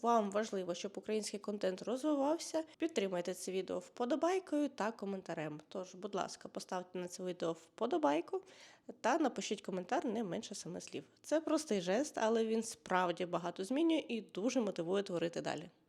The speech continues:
Ще один такий маленький дисклеймер. Перед початком, е, нашої теми хочу вам порекомендувати подивитися, здається, французький фільм, е, «Жмот». Е, я вставлю тут, е, постер цього фільму. Ось це якраз про ту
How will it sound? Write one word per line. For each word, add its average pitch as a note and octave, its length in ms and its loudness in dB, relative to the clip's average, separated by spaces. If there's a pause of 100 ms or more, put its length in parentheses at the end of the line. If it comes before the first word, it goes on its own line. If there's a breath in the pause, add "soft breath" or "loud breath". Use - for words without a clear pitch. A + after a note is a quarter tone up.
(320)
Ще A#3 180 0
один G3+ 160 0
такий G3+ 240 -2
маленький C#4 380 2
дисклеймер. E4 520 2
Перед A3+ 300 -2
початком, A3 600 -2
е, F#3+ 280 0
нашої G3+ 460 -2
теми C#4+ 340 4
хочу A3+ 260 0 (220)
вам G#3 280 2
порекомендувати G#3+ 800 0
подивитися, G3+ 880 -2
здається, G3+ 420 -2
французький G3+ 600 -4
фільм, G3+ 440 -2 (200)
е, F3+ 380 0
«Жмот». G3+ 600 0 (560 loud breath)
Е, - 340 0
я F#3+ 260 2 (180)
вставлю G3 520 0
тут, F#3+ 420 -6
е, F3+ 320 -4 (640 loud breath)
постер A#3+ 320 2
цього G3 260 0
фільму. G#3+ 560 2
Ось F#3+ 160 2
це - 240 -4
якраз F#3+ 440 0
про - 240 -2
ту F#3+ 560 0